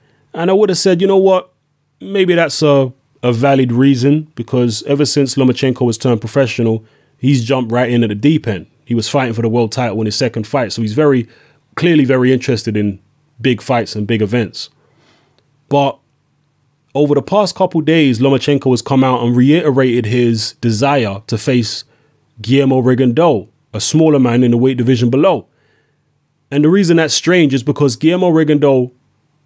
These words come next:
no longer has any world titles. So how come he's not willing to face Nicholas Walters in his own weight division,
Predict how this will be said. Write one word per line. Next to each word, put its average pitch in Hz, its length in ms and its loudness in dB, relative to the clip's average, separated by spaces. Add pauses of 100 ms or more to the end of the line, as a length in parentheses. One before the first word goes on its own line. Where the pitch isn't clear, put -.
(100)
no 120 200 0
longer 131 340 2
has 165 640 -4 (160)
any 110 180 0
world 92 360 -6
titles. - 680 -12 (1400)
So 127 180 -2
how 214 220 -2
come 170 320 0
he's 135 240 0
not 151 260 2
willing 135 220 2
to 127 100 -6
face - 640 -4 (720)
Nicholas 123 520 0
Walters 95 680 -2 (840)
in 123 80 0
his 123 160 2
own 156 240 2
weight 151 240 2
division, 107 480 -8